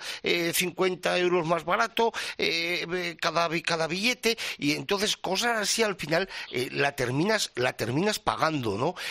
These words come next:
Entonces no nos da para, para competir. Si ahora mismo unos cuantos de nuestros equipos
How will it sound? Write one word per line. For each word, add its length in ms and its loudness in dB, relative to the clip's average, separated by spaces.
Entonces 600 -2
no 320 2
nos 220 0
da 180 0
para, 300 0
para 320 0
competir. 640 -4
Si 160 2
ahora 140 2
mismo 480 0
unos 320 0
cuantos 320 0
de 60 2
nuestros 360 0
equipos 480 -2